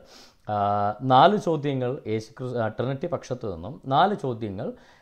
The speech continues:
ആ, ഏകദൈവ വിശ്വാസ പക്ഷത്തു നിന്നും, അതുപോലെ പിന്നെ പത്ത് ചോദ്യങ്ങൾ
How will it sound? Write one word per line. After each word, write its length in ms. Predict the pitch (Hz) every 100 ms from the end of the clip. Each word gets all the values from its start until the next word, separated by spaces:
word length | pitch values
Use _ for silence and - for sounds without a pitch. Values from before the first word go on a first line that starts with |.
| _ 113
ആ, 260 | 110 110
ഏകദൈവ 560 | 113 123 135 156 170 170
വിശ്വാസ 440 | 156 - 147 135
പക്ഷത്തു 480 | 131 - 117 113 85
നിന്നും, 260 | 76 92 -
അതുപോലെ 440 | 127 143 151 131 120
പിന്നെ 340 | 117 123 123 123
പത്ത് 240 | 139 - 196
ചോദ്യങ്ങൾ 520 | - 127 113 104